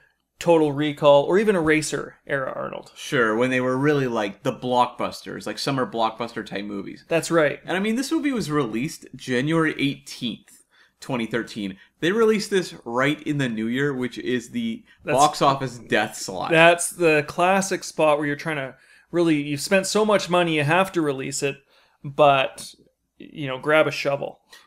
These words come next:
Speaker 2: Usually nowadays, they just release really, really crappy found footage horror movies. You know, it's like, I think there was one called, like, The Devil Inside or something they released around this time of year.
Speaker 1: Starring Arnold Schwarzenegger?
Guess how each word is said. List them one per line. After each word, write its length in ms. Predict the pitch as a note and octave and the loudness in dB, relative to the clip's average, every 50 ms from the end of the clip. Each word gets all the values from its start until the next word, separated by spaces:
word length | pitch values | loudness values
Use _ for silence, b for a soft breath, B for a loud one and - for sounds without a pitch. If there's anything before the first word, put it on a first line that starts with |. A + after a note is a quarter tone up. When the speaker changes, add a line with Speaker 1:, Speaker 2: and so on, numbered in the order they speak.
| B - | B -6
Speaker 2:
Usually 540 | C#3 D3+ F#3+ A3 G#3 G3 G#3+ A3 A3 G3 | -4 -2 -2 -2 -2 -2 -2 -2 -2 0
nowadays, 580 | D#3+ B2+ A2+ A2 A#2+ C#3 D#3 E3 F3+ F#3 F3+ - | 0 0 0 2 2 2 2 2 2 0 0 0
they 140 | - C3+ B2 | -2 -2 -2
just 220 | B2+ C3+ C3+ - | -4 -6 -6 -4
release 440 | C#3 C#3 C3 A#2+ A2+ A#2 A2+ - - | -4 -2 -2 0 -2 -2 -4 -6 -10
really, 360 | D3 A#2+ A#2 B2 B2+ B2+ B2+ B2+ | -12 -8 -4 -4 -2 -2 -2 -2
really 220 | A#2+ B2+ B2+ B2 | -2 -2 -4 -4
crappy 500 | A#2+ - - - A2 G#2+ G#2+ - A#2 A2+ | -6 -6 -4 -2 -2 -2 -2 -2 -6 -8
found 380 | G#2+ - A#2 A2 A2 A2 G#2+ - | -6 -6 -6 -4 -4 -6 -8 -8
footage 300 | - A2+ G#2+ G#2 G2 - | -6 -6 -6 -6 -8 -8
horror 280 | - G#2 G2+ G2+ G2 | -6 -4 -4 -4 -4
movies. 480 | F#2 F#2 F#2 F2+ F2+ F2+ F2 E2+ - - b b b b b | -6 -8 -10 -12 -12 -12 -12 -14 -16 -20 b b b b b
You 100 | - - | -10 -8
know, 160 | A#2+ A2+ A2 A2 | -6 -4 -4 -4
it's 160 | A#2 G#2+ - | -4 -4 -2
like, 160 | C3 A#2+ G2 | -2 0 0
I 20 | |
think 140 | C3 D#3+ F3+ | 0 0 0
there 100 | F#3+ A#3+ | 0 -2
was 80 | G3+ C#3+ | -2 -2
one 160 | C#3 C#3+ C#3+ | -2 -4 -2
called, 140 | D3 D#3 C#3 | -2 -2 -2
like, 140 | C3+ B2 - | -2 -2 -4
The 80 | C3 | -6
Devil 420 | A2+ - B2 A#2 A#2+ B2+ A#2+ A#2+ A#2+ | -4 0 0 0 0 0 -2 -2 -2
Inside 560 | A#2 A2 G#2 - - A2+ G#2 G#2 G#2 G#2+ G#2 | -2 -4 -6 -8 -4 -2 -2 0 -2 -2 -4
or 80 | G#2 | -6
something 400 | G2 - - F#2+ F#2+ - G2+ F#2+ | -8 -10 -12 -12 -10 -10 -10 -10
they 100 | G2 G2 | -8 -8
released 400 | G2 F#2+ G2 G2 G2 G2 - - | -8 -8 -8 -8 -10 -12 -8 -6
around 160 | G#2+ G2 F#2+ G2 | -6 -6 -4 -6
this 140 | G2 F#2+ | -8 -10
time 240 | - - G2 F#2+ F#2+ | -10 -8 -8 -8 -6
of 80 | F#2+ F#2+ | -6 -4
year. 100 | F#2+ F#2+ | 2 4
Speaker 1:
Starring 200 | F3 D#3+ D3+ D3 | 4 4 4 2
Arnold 200 | C#3+ D3 D3 C#3 | 0 0 -2 -4
Schwarzenegger? 600 | C#3 - D3 D3 D3 - D#3+ D3+ D3+ D#3+ E3+ | -4 -4 -4 -2 -2 -4 -8 -8 -8 -10 -12